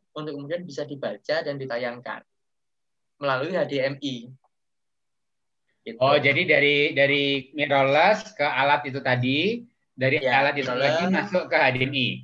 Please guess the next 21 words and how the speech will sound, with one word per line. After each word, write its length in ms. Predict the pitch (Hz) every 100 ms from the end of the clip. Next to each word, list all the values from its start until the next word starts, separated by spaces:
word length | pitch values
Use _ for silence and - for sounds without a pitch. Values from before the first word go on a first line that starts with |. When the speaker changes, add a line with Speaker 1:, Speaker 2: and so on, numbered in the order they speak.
| - _ _ _ _ _ _ _ _ _ -
Speaker 1:
Ya, 300 | 147 139 120
betul. 460 | 120 131 120 113
Jadi 340 | 123 156 175 - _ _
kamera 560 | 135 127 143 160 190
Speaker 2:
Hmm. 80 | 202
Speaker 1:
mirrorless 560 | 175 165 170 202 233 -
pakai 220 | - 151
kabel 180 | 151 151
H 140 | 143
D 40 | 139
M 120 | 135 -
I 340 | 160 196 226
ke 80 | 226
alat, 400 | 143 143 175 185
alat 300 | - 151 175
langsung 320 | 139 139 156
ke 220 | 139 170 185 _ _ -
laptop. 420 | 117 - 120 - _ _ _ _ _ _ _ -
Gitu, 180 | - 107
Speaker 2:
Hmm. 60 |
Speaker 1:
Bang. 480 | 101 90 - - -